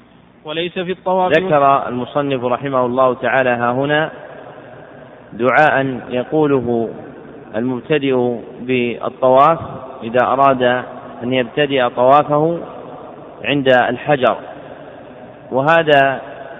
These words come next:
Speaker 2: الذكر مركب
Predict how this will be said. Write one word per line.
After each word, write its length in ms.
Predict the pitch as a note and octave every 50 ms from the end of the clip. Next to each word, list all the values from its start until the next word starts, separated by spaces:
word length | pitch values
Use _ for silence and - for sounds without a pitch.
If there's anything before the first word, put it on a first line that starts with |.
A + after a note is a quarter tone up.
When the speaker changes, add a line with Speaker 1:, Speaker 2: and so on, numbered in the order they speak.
| - - - - - - - - - - - - - - - B2
Speaker 2:
الذكر 640 | C3 B2 A#2+ A#2+ D3 D#3+ D#3 - E3 E3+ E3 C3+ - - - - - - - - - - - - - - -
مركب 840 | A#2 C3 C#3+ E3 E3+ E3 - - D#3 D3 C#3 D3 D3+ D3+ D3+ D3